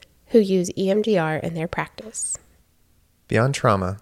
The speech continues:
Speaker 2: is an educational podcast on the journey of trauma therapy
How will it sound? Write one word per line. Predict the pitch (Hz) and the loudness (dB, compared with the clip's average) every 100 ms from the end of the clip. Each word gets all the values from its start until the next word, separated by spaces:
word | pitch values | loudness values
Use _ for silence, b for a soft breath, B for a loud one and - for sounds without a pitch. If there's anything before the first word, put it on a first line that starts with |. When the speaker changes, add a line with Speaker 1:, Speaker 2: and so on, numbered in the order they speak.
| - | -8
Speaker 2:
is | 117 113 | -4 2
an | 113 | 2
educational | 110 - 98 104 | 2 -2 -2 -4
podcast | - 107 - 101 98 - | -2 -2 -2 -4 -4 -2
on | 101 | 0
the | 98 | 0
journey | 110 110 120 131 | 2 0 0 -4
of | 139 | -8
trauma | - 104 98 | -2 0 0
therapy | - 95 95 - - | -2 -2 -2 -4 -8